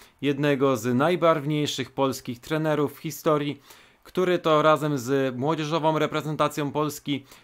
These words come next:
zdobył na Igrzyskach Olimpijskich w Barcelonie w roku tysiąc dziewięćset dziewięćdziesiątym drugim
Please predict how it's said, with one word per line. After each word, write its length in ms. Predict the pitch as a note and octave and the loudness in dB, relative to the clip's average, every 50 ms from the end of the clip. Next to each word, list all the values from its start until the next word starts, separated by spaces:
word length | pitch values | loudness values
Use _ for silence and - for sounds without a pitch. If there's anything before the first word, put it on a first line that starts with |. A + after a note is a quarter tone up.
| _ _ | _ _
zdobył 480 | - A#2+ A#2+ A2+ E3+ F3 D3 D#3+ D#3+ D#3 | -12 -6 0 4 4 4 6 4 2 2
na 140 | D3+ C#3+ C#3+ | 2 2 2
Igrzyskach 560 | C#3+ C3+ B2 B2+ F3 E3+ - - D#3 C#3+ B2+ | 0 0 -2 -2 -4 -2 0 0 0 0 0
Olimpijskich 680 | D3 C#3+ C#3 C#3 C3 C#3 D3+ D3 - - - C#3 A#2+ A2+ | 0 -2 -2 -2 -2 -4 -4 -6 -6 -6 -6 -6 -6 -2
w 40 | |
Barcelonie 640 | G#2+ C#3 C#3 C3+ B2+ - D3+ D3 D3 D3 D3 C#3+ C#3 | 2 2 2 2 2 -2 0 2 2 2 2 2 0
w 60 | A#2+ | 0
roku 280 | B2 C3+ C3+ C3+ C#3+ C#3+ | 0 -2 -2 -2 -4 -8
tysiąc 360 | C#3+ C#3 - D#3+ D3+ C#3+ B2+ | -8 -6 -4 -2 -2 -2 -2
dziewięćset 520 | A#2+ A#2 C#3+ D3 D#3 D3+ C#3+ - D3 C3+ | -2 -2 0 0 0 -2 -2 -4 -4 -4
dziewięćdziesiątym 840 | A#2 A#2+ C#3 C3 C#3+ C#3+ B2 C3 C3+ - E3+ F3+ F#3 F3+ F3+ E3+ D3+ | -4 -2 -2 -2 -2 -2 -4 -4 -2 0 0 0 0 0 -2 -4 -2
drugim 420 | - - D3 C3+ A#2+ C3+ C3+ B2 | 0 -2 -2 0 0 -2 -4 -4